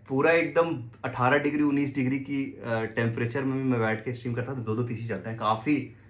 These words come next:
माहौल गर्म हो जाता है यहाँ पर। तो गर्मी लगती थी मुझे और मेरे, मेरा जो, अ, मेरा जो, अ, lower रहता था ना, वो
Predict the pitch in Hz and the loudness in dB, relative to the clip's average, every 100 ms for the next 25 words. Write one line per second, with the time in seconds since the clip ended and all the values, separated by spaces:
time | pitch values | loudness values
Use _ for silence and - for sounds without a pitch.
0 | - - - 101 113 110 110 127 139 104 | -20 -12 -4 -2 0 2 2 4 4 4
1 | 104 107 98 120 131 - - - - - | 2 -2 -2 -6 -10 -12 -20 -20 -20 -20
2 | - 131 123 131 - - - - - - | -6 2 4 4 0 -16 -20 -20 -20 -8
3 | 127 127 151 - 107 135 123 - 127 120 | 0 4 4 2 -2 -6 -4 -4 -4 -2
4 | 120 113 - - - - - - - 117 | -2 -4 -16 -20 -20 -20 -20 -12 -2 2
5 | 127 135 127 120 131 135 147 139 123 113 | 2 2 0 2 2 2 2 0 -4 -4
6 | 117 131 131 127 120 113 110 139 127 113 | 0 2 2 0 -2 -2 2 4 2 0
7 | 117 185 170 110 - | -2 -4 -4 -4 -8